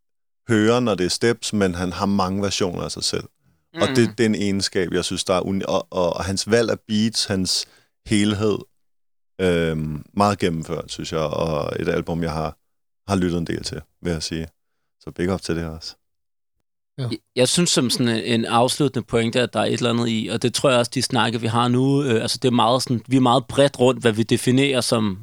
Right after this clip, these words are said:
Speaker 1: Ja.
Speaker 2: rapmusik lige pludselig, ikke? At sådan, hold da op, der... Øh, jeg kan ikke huske det, jeg tror, jeg, en af gangene der efter Fight Night, der jeg udgav noget, så havde folk sådan kæmpe forventninger om sådan,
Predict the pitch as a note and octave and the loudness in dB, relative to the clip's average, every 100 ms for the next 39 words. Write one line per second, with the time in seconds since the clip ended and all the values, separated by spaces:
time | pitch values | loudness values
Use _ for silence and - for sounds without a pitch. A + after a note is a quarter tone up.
0 | B2 G#2+ B2 C3+ A#2 - A2+ A2+ G#2+ A2+ | 2 4 4 0 -2 0 2 0 0 -2
1 | - C#3+ F3 - _ _ _ - _ A#2+ | 0 0 0 -4 _ _ _ -20 _ 0
2 | A2+ - B2 A2 D3 C#3+ C3 B2+ B2+ C#3 | 0 2 2 2 4 4 6 4 4 2
3 | - A#2+ A#2 A2+ A2 E2+ E2 B1+ G1+ A1 | 2 2 2 2 -2 -4 -8 -10 -12 -16
4 | B1+ C2 D2+ _ _ _ - A#2 - A#2+ | -20 -20 _ _ _ _ -8 -4 0 2
5 | B2+ A#2 - A#2+ - - B2 A2+ G#2+ G#2+ | 2 0 2 0 0 2 2 2 0 -4
6 | A2+ A2+ - D3 B2+ A#2+ B2 B2 B2+ A#2+ | -8 -10 -4 0 2 4 4 4 2 4
7 | A2+ A2 C3+ - A2+ A#2+ C3+ B2+ - A#2 | 2 2 0 2 2 2 2 0 0 0
8 | G#2+ A2 B2 A#2+ C3+ C3+ C#3+ B2+ A#2 A#2 | -2 -2 0 2 2 2 2 2 2 0
9 | B2+ B2 B2 - A#2 A2+ - A2+ - C3 | 0 0 0 0 0 0 -2 -2 2 2
10 | B2 A2+ B2 B2 B2+ B2+ B2 A2 G2 - | 2 2 2 2 2 0 0 0 -2 -2
11 | A2+ | -2